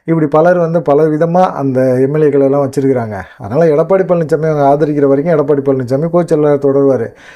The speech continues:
ஆனா எடப்பாடி பழனிசாமி அவங்க எதுக்கு ஆரம்பிச்சாங்கன்னா, எடப்பாடி பழனிசாமி ஒரு டம்மி ஆயிடுவாரு அப்படின்னு சொல்லி ஏற்கனவே பொன்னையன் பேசின இந்த பேச்சுக்கும்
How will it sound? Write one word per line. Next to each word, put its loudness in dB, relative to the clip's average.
ஆனா -8
எடப்பாடி -2
பழனிசாமி 0
அவங்க 0
எதுக்கு 0
ஆரம்பிச்சாங்கன்னா, -2
எடப்பாடி -2
பழனிசாமி -4
ஒரு 0
டம்மி -2
ஆயிடுவாரு 0
அப்படின்னு -2
சொல்லி 0
ஏற்கனவே 0
பொன்னையன் 0
பேசின -4
இந்த 0
பேச்சுக்கும் -6